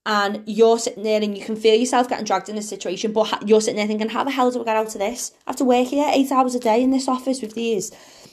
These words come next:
So, like, I'm gonna <sighs> tie this into the next one, but like you would train your, go to the gym to train your body, okay? You might sit down all day, but you'll go to the gym for an hour ev-, every day and train your body 'cause you want it to be fitter and stronger.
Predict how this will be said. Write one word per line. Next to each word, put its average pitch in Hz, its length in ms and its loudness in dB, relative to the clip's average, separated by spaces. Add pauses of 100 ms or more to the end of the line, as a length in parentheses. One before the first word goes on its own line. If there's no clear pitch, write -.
(440)
So, 233 340 6
like, 254 580 4
I'm 233 100 -2
gonna 269 260 0 (320)
<sighs> - 300 -20
tie 202 240 -2
this 208 120 -4
into 202 220 -10
the 190 60 -4
next 185 260 -6
one, 180 220 0
but - 340 4 (880)
like 254 400 2
you 254 220 4
would 226 420 4 (880)
train 220 380 2
your, 202 140 2
go 214 260 4
to 214 100 -4
the 202 80 -10
gym 190 240 4
to - 80 -10
train 190 240 0
your 180 80 2
body, 170 320 4
okay? 196 280 2
You 226 120 2
might 220 180 0
sit 269 220 0
down 220 260 2
all 220 160 -2
day, 220 400 0 (140)
but - 80 -10
you'll 202 120 -2
go 202 200 2
to 214 140 -2
the 196 80 -6
gym 214 480 4
for 202 160 4
an 185 100 6
hour 196 240 0
ev-, 208 260 2
every 190 220 2
day 196 220 2
and 208 100 -4
train 190 240 -2
your 180 100 -4
body 185 280 0
'cause 196 120 -6
you 180 60 -4
want 175 160 -2
it - 40 -18
to - 60 -16
be 175 100 -8
fitter 180 340 0
and 175 100 -2
stronger. 170 480 -2